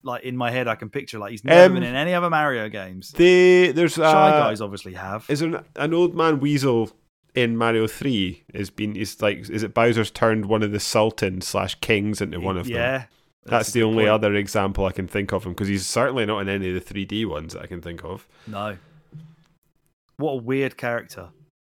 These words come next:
Speaker 2: Is this the first instance of, I'm trying to think of a, no-, a previous example of the cactus that wobbles across the screen that you can sort of pick up his head and throw it like that?
Speaker 1: I think so,
Speaker 2: Sure.
Speaker 1: yeah.
Speaker 2: That may be bec-, that is an enemy that sort of stayed the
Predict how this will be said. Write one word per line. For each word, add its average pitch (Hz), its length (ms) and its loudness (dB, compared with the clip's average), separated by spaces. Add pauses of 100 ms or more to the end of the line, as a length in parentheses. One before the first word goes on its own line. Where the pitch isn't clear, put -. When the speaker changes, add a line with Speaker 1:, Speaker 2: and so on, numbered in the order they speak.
(100)
Speaker 2:
Is 139 100 2
this 180 160 2
the 180 80 -4
first - 640 4
instance 147 680 0
of, 127 280 4
I'm 127 140 0
trying 127 200 2
to - 60 -8
think 143 320 0
of 107 580 2 (260)
a, 113 100 0
no-, 117 280 0
a 113 140 2
previous 120 560 -4
example 101 560 -4
of 101 400 -4
the 104 380 -2 (160)
cactus - 560 -6
that 127 180 -12
wobbles 123 400 -6
across 127 380 -10
the - 60 -16
screen 147 400 -12 (240)
that 104 80 -10
you - 80 -14
can 110 160 -12
sort - 160 -14
of - 80 -20
pick - 200 -14
up - 140 -14
his 107 120 -16
head 113 300 -8
and 110 120 -14
throw 123 220 -10
it 113 220 -14
like 107 260 -8
that? 117 120 -2
Speaker 1:
I 117 40 -2
think 131 220 -6
so, 139 140 -2
Speaker 2:
Sure. 127 100 2
Speaker 1:
yeah. 120 220 -6 (180)
Speaker 2:
That 113 200 2
may 113 140 2
be 104 120 -2
bec-, 101 220 -6
that 120 320 4
is 98 160 -4
an 95 180 0
enemy 95 380 -2
that - 180 -10
sort - 200 -12
of - 80 -16
stayed 90 500 -8
the 92 200 -8